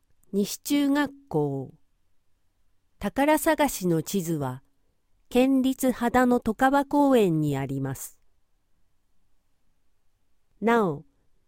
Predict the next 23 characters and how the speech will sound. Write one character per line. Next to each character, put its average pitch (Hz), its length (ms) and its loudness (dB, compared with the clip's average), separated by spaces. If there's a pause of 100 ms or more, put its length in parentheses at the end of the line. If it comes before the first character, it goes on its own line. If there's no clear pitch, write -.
(100)
山 208 280 0
開 294 260 2
き - 100 -16
パ 294 160 2
レ 311 200 0
ー 269 40 -4
ド 233 120 0
な 190 140 -2
ど 165 120 -4
に 147 160 -6
伴 165 460 -2
い、 123 140 -12 (720)
西 185 280 -4
中 311 260 2
学 311 320 0
校 180 260 0
や 151 300 -6 (160)
渋 214 340 -2
沢 311 300 0
駅 247 240 -2
周 196 300 -2
辺 190 340 -4
で 180 200 -6